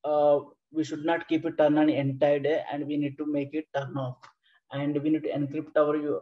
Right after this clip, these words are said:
encrypt the phone and set, set up remote locate or wipe. It means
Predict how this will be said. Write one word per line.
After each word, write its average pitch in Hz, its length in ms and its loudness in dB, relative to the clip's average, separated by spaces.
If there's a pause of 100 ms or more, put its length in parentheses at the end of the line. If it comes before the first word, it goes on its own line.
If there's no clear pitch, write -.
(200)
encrypt 151 360 -8 (220)
the 151 80 -2 (100)
phone 156 340 -4 (460)
and 147 420 0
set, 151 300 -2 (100)
set 160 300 -2
up 185 180 6
remote 160 460 2
locate 156 400 0 (120)
or 135 200 0
wipe. 131 260 0 (560)
It 147 160 -4
means 160 340 2